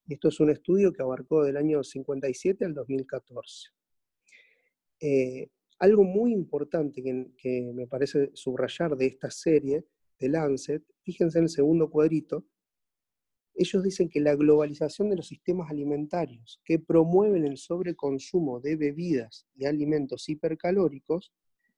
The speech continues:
es la mayor causa de la pandemia de obesidad. Sobreconsumo de bebidas y alimentos hipercalóricos, ¿eh?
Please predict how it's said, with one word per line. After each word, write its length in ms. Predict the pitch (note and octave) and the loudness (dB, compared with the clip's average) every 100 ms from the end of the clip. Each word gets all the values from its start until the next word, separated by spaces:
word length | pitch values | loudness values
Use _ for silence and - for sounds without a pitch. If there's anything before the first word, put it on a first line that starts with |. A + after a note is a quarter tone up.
| _ | _
es 280 | F#3+ G#3 - | 4 4 0
la 180 | D#3+ D3+ | -2 0
mayor 560 | D3+ D3+ - G#3 B3+ - | 0 -2 0 0 0 -2
causa 440 | - F#3 F#3+ - | 0 2 0 -4
de 100 | D#3 | -4
la 120 | C#3+ C#3 | -4 -8
pandemia 480 | C3+ C3+ D3 D#3 | -8 -4 -2 -2
de 80 | C#3+ | -6
obesidad. 440 | C3 - A#2+ A#2+ - _ _ _ | -8 -12 -14 -14 -16 _ _ _
Sobreconsumo 1000 | - - G#3 G#3 G3 D3+ C#3+ - F#3 E3+ | -6 4 4 4 2 -2 -4 -4 -2 0
de 80 | C#3+ | -2
bebidas 420 | C#3 D3+ F3+ D#3 | -2 -4 -6 -4
y 60 | |
alimentos 600 | C#3 C3 D3 D#3+ E3 D#3+ - | -6 -6 -4 -6 -6 -10 -10
hipercalóricos, 1000 | D3 - C3+ A#2+ A#2 - - _ _ - | -8 -6 -8 -10 -12 -18 -20 _ _ -8
¿eh? 160 | E3 | -6